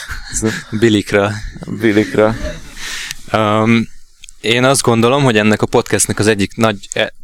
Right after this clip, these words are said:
Speaker 2: előnye, ami miatt nagyon sok pozitív visszajelzést kapunk, az az, hogy beengedtük a, az embereket, a hallgatókat a, a podcastbe, illetve nem, bocsánat, a, az életünkbe,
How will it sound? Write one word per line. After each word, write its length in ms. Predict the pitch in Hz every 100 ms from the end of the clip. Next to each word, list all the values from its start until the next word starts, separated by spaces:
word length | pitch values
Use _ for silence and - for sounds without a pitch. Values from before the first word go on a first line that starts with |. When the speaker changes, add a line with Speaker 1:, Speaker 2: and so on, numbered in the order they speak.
| -
Speaker 2:
előnye, 520 | 113 104 101 104 131
ami 140 | 117 98
miatt 260 | 98 95
nagyon 220 | 113 101 92
sok 180 | 104 -
pozitív 360 | 113 98 - 92
visszajelzést 580 | 95 - 98 92 92 -
kapunk, 320 | 104 120 107
az 60 |
az, 180 | 101 -
hogy 160 | 104 95 - - - _ _ - _ 80 85 65
beengedtük 600 | 104 98 95 92 - -
a, 260 | 107 95 98
az 120 | 98
embereket, 480 | 95 90 90 92 95
a 40 |
hallgatókat 580 | 92 95 92 101 - 95
a, 160 | 98 92 - - -
a 60 | -
podcastbe, 1080 | 107 95 101 90 - - - - 98 110 143
illetve 280 | 107 - 117
nem, 200 | 101 90
bocsánat, 380 | 104 95 92
a, 160 | 98 98
az 120 | 98
életünkbe, 600 | 98 90 - 92 104 143